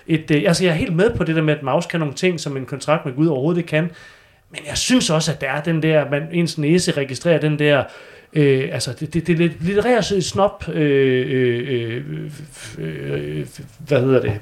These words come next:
øh, miljø, øh, sentiment, eller noget af den stil, ikke? Altså, det, det,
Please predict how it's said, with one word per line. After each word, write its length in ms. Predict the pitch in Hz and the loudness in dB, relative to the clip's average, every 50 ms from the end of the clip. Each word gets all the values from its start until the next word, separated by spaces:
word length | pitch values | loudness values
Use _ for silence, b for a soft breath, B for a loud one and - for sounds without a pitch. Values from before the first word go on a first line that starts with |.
| - | -6
øh, 460 | 87 82 76 69 65 - 113 139 143 131 | -6 -4 -4 -6 -8 -8 -6 -6 -6 -2
miljø, 460 | 131 143 139 120 127 139 143 156 147 - | -2 -2 -2 0 2 2 4 4 2 0
øh, 320 | 160 135 127 123 123 120 120 B B B B B B | -2 -4 -2 0 -2 -2 -4 B B B B B B
sentiment, 920 | - - - - - 160 139 - - 151 139 131 131 131 135 - - - - | -10 -6 -6 0 0 0 0 2 -2 -2 0 0 0 0 -2 -4 -6 -6 -4
eller 280 | - 151 127 123 120 113 123 | -4 -2 -2 0 -2 -2 -2
noget 220 | 139 143 139 143 139 | 0 2 4 4 6
af 40 | 143 | 4
den 80 | 143 | 2
stil, 300 | 131 - - 165 147 131 | 0 0 2 2 4 4
ikke? 200 | 143 156 151 - | 4 2 2 2
Altså, 280 | 143 139 - - 135 113 B B B B B B B B B B _ | -2 -2 0 0 0 -2 B B B B B B B B B B _
det, 160 | 208 - 156 | -10 -8 -6
det, 80 | - 185 | -6 -8